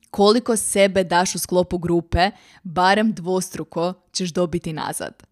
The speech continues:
Prethodne generacije drugih grupnih programa koje sam vodila se dan danas dopisuju i imaju redovita druženja i surađuju zajedno,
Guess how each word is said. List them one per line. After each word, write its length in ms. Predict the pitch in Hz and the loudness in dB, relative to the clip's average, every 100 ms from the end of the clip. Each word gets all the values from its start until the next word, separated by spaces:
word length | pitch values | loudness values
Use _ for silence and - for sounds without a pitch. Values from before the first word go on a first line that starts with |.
| _ _ - - | _ _ -20 -4
Prethodne 420 | 196 202 226 202 | -2 0 2 2
generacije 640 | 185 185 180 196 196 196 | 0 2 4 2 2 -2
drugih 640 | 165 202 226 160 160 - - | 0 0 0 -2 -8 -10 -14
grupnih 400 | 180 190 175 180 | -4 -4 -2 -8
programa 460 | - 180 180 180 180 | -6 -4 0 0 0
koje 160 | 175 170 | -2 -4
sam 200 | 185 175 | -4 -2
vodila 540 | 185 170 156 160 208 _ _ - | -2 -2 -2 -2 -4 _ _ -12
se 580 | - - 190 180 180 170 | -10 -4 0 2 2 0
dan 400 | 175 170 196 214 | -2 2 2 2
danas 320 | 196 185 175 | 0 -2 -4
dopisuju 600 | 165 - 135 - 123 - - - - | -6 -8 -8 -8 -8 -10 -12 -14 -6
i 100 | 190 | -2
imaju 240 | 190 190 | 2 2
redovita 460 | 180 180 190 190 185 | 2 0 0 0 -2
druženja 680 | 170 170 165 160 151 113 - | -2 -4 -2 -6 -8 -10 -8
i 100 | 190 | -6
surađuju 580 | 185 190 185 185 185 185 | -4 0 2 2 2 0
zajedno, 640 | 165 175 175 165 165 180 | 2 4 4 2 -2 -4